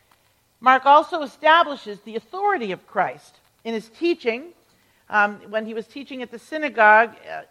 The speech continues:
he tells us they were amazed at his teaching, for he was teaching them as ha-, one having authority and not of the scribes. We also see his authority over the spiritual world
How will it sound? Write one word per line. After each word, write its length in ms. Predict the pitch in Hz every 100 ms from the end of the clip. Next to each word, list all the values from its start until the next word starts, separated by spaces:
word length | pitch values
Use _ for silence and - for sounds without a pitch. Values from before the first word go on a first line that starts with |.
| 180
he 140 | 226
tells 280 | - 240 226
us 120 | 233
they 160 | 254 240
were 140 | 220
amazed 500 | 220 233 320 370 -
at 80 | 214
his 120 | 180
teaching, 420 | _ 202 - 165
for 120 | 156 208
he 80 |
was 160 | 233 220
teaching 380 | - 320 320 285
them 160 | 262
as 80 | 220
ha-, 180 | 233 233
one 240 | 226 262 277
having 320 | 247 226 202
authority 640 | 202 - 320 320 202 202 - _ _
and 120 | 220 233
not 240 | 240 262
of 140 | 262
the 80 | 226
scribes. 640 | - - 294 302 165 - _ _ _ _ _
We 100 | 240
also 300 | 269 349 370
see 180 | 320 277
his 180 | 254 208
authority 580 | 233 269 262 254 262 233
over 340 | 247 247 247
the 400 | 208 214 226 226 214 _ _ _
spiritual 600 | _ - 392 427 - 226
world 440 | 185 180 185 208